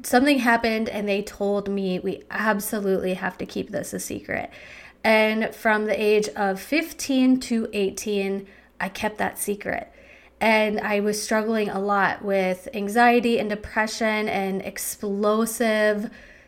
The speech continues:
explosive emotions towards the people I loved. Like, my parents are seriously the best <laughs> for putting up with a lot of what I, a lot of how I reacted in that time. And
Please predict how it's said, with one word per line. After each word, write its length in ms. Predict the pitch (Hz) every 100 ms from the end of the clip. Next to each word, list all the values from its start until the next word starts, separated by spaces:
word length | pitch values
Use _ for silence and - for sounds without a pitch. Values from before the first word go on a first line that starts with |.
| _ _ _ _
explosive 960 | - 226 - - 226 214 226 269 269 202
emotions 840 | 196 185 175 190 180 135 180 - -
towards 520 | - 202 190 185 -
the 80 | 190
people 300 | - 220 208
I 120 | 190
loved. 360 | 190 180 170
Like, 380 | 190 185 180 - - - - _ _ _ _ -
my 260 | 220 233 269
parents 420 | 254 247 226 226
are 120 | 202
seriously 640 | 196 202 196 190 208 196 190
the 120 | 180
best 380 | - 180 - -
<laughs> 20 |
for 160 | 190 190
putting 360 | - 208 202
up 220 | 190 180
with 320 | 190 180 175 180
a 120 | 202
lot 240 | 196 185
of 100 | 185
what 300 | 190 190 180 -
I, 500 | 185 180 180 180 185 - - _ _ - - -
a 100 | 208
lot 220 | 208 208
of 80 | 208
how 240 | 208 196
I 320 | 180 190 185 180
reacted 640 | 196 190 175 180 - 190
in 140 | 190 190
that 280 | 180 -
time. 540 | - - 180 202 269 311 - - - -
And 500 | 226 226 214 214